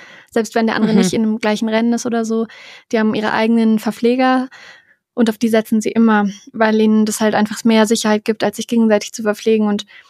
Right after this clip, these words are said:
Speaker 1: ich glaube, da muss halt jeder für sich wissen, was ihm in dem Moment oder was er braucht, worauf er sich verlassen kann. Und
Speaker 2: Ja.
Speaker 1: ja, ich glaube, nach wie vor kann man einfach sagen, es ist ein Privileg, wenn man,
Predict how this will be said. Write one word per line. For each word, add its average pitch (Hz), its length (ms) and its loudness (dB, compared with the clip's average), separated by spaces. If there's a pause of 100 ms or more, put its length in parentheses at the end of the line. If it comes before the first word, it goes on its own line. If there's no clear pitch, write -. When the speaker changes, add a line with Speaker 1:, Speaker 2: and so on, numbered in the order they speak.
(160)
Speaker 1:
ich - 140 -8
glaube, 220 200 4
da 220 80 4
muss 208 200 2
halt 208 180 0
jeder 208 220 2
für 208 120 -4
sich - 480 -4
wissen, 220 600 2 (240)
was 214 200 -2
ihm 226 100 0
in 214 100 0
dem 220 120 0
Moment 214 400 2
oder 202 160 2
was 208 140 0
er 220 80 0
braucht, 220 520 0
worauf 220 200 -2
er 226 80 0
sich 226 140 -4
verlassen 220 460 0
kann. 214 280 -2
Und 208 220 0 (400)
Speaker 2:
Ja. 190 320 2
Speaker 1:
ja, 214 300 0
ich - 120 -8
glaube, 220 400 2 (100)
nach 208 220 -2
wie 220 80 0
vor 208 200 -2
kann 214 140 -4
man 208 100 -2
einfach 208 200 -2
sagen, 208 200 0
es 202 100 -2
ist - 80 -6
ein 208 60 -2
Privileg, 226 520 0
wenn 233 140 2
man, 226 240 0